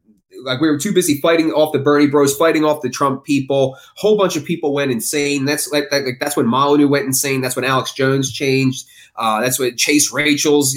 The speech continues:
went nuts. Like, a whole bunch of people went nuts, and, and it <laughs> sucked, you know, and, and, and nobody came together, and, and it just didn't have the energy,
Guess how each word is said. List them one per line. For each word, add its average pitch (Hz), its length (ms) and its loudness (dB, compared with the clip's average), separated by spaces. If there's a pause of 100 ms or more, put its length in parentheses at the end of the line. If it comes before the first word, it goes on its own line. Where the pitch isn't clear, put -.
went 139 220 0
nuts. 143 320 0
Like, 135 140 -2
a 127 40 -4
whole 185 140 2
bunch 170 220 -2
of 135 60 -16
people 156 200 -6
went 120 220 -2
nuts, 131 420 -2 (240)
and, 127 500 0 (140)
and 123 540 -2 (180)
it 135 220 -6
<laughs> - 0 -
sucked, 214 500 2 (320)
you - 100 4
know, 151 160 2
and, 147 160 0
and, 135 600 0
and 131 500 -2
nobody 170 420 2
came 160 320 -4
together, 127 600 -4
and, 123 200 -4
and 123 240 -8
it 127 100 -14
just - 260 -8
didn't 180 180 -2
have 151 220 -4
the 135 180 0
energy, 135 540 0